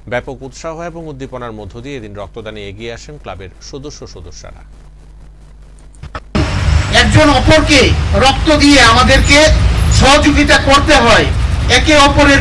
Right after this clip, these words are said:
Speaker 2: পরিপূরক হয়ে কাজ করতে হয়। আজকে থ্যালাসেমিয়ার রোগী যারা আছে, সেটা আমাদের ভাই বোন হতে পারে।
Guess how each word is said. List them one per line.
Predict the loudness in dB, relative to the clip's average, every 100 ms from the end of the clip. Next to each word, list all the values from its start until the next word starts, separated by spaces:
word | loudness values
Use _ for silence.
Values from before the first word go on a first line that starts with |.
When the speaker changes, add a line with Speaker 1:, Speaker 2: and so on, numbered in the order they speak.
| 2
Speaker 2:
পরিপূরক | 4 4 4 4 4
হয়ে | 4 4 4
কাজ | 4 2 2
করতে | 2 2 2
হয়। | 4 4 2 2 2 2 2 2 2 2
আজকে | 4 2 4
থ্যালাসেমিয়ার | 4 6 4 2 2 2 2 2 2 0 0 2 2 4
রোগী | 4 4 4
যারা | 4 4
আছে, | 4 2 0 0 -4 -6 -2 -2
সেটা | 0 0
আমাদের | 0 0 2 4
ভাই | 4 4 4
বোন | 2 2
হতে | 2 2
পারে। | 2 2 2